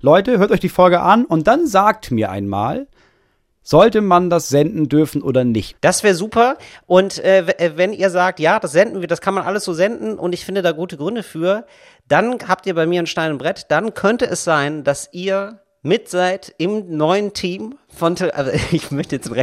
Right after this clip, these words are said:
Speaker 2: Rechtsanwaltsteam an-,
Speaker 1: Ja,
Speaker 2: aufbauen.
Speaker 1: dass ihr da, also
Speaker 2: Im
Speaker 1: wenn ihr euch da
Speaker 2: Team
Speaker 1: gut
Speaker 2: von mir.
Speaker 1: anstellt.
Speaker 2: Das ist so ein bisschen so wie, ähm, weißt du, wie bei Star Search. Wie ist es denn, wo, wo die sich immer so umdrehen dann nachher? Wie ist das denn nochmal? Sing meinen Song. Nee, wie heißt das denn?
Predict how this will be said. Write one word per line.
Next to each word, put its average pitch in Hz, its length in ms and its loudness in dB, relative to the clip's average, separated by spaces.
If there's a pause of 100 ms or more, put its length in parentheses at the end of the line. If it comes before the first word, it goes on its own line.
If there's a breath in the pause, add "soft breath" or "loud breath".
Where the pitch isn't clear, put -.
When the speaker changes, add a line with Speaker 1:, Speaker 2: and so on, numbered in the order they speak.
(100)
Speaker 2:
Rechtsanwaltsteam 127 840 -2
an-, 104 260 -8
Speaker 1:
Ja, 165 120 6
Speaker 2:
aufbauen. 107 180 0
Speaker 1:
dass 160 200 4
ihr 202 120 4
da, 208 300 8
also 185 240 6
Speaker 2:
Im - 60 4
Speaker 1:
wenn 202 140 4
ihr 214 140 4
euch 220 120 6
da 240 100 6
Speaker 2:
Team 190 60 2
Speaker 1:
gut 214 160 2
Speaker 2:
von 220 160 6
mir. 214 60 2
Speaker 1:
anstellt. 196 380 4
Speaker 2:
Das 202 120 4
ist 277 120 -2
so 277 80 6
ein 226 80 2
bisschen 277 300 0
so 240 260 4
wie, 233 260 -4
ähm, 208 360 2 (200 loud breath)
weißt 185 200 2
du, 233 100 -2
wie 220 100 -2
bei 214 160 2
Star 214 300 0
Search. 160 340 -2
Wie 185 100 -2
ist 214 160 -4
es 240 100 -8
denn, 190 160 0 (260)
wo, 170 180 -4
wo 190 80 2
die 196 140 0
sich 175 260 -8
immer 208 160 4
so 175 140 4
umdrehen 127 680 4 (320 loud breath)
dann 127 160 4
nachher? 123 320 2
Wie 165 80 2
ist 214 140 0
das 202 100 0
denn 131 140 0
nochmal? 117 240 2
Sing 185 180 2
meinen 180 200 4
Song. 170 280 0
Nee, 175 120 0
wie 190 100 -2
heißt 262 180 -2
das 208 140 0
denn? 101 320 -2